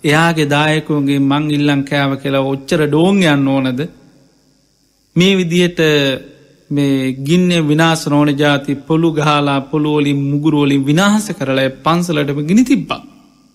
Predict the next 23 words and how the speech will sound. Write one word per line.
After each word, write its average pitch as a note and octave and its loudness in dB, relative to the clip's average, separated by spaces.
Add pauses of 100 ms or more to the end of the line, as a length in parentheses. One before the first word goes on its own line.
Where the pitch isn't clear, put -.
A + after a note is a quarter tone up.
(1120)
දැන් C3+ -2
මේක D3+ 0 (600)
ඔය D3+ 2
ඇත්තෝ F3 0
කල්පනා D3 0
කරන්නේ C3+ 0
අපි C3 -2
නම් D3 2
ජාති D#3 0
ජාතිවත් D#3 0
හිතන්නේවත් D#3+ -2
නෑ D#3+ 2
කියලා. A#2+ -12 (840)
එහෙම F3 2 (180)
සිතවිල්ලක්වත් E3 -2
ඇති D3 -4
කරන්නේ D3 -2
අපි D#3+ -4
හදලා F#3 0
දෙනවා B2 -2
කියලා. C3+ -14 (440)
නමුත් D#3+ 0
පින්වතුනි, C#3+ -4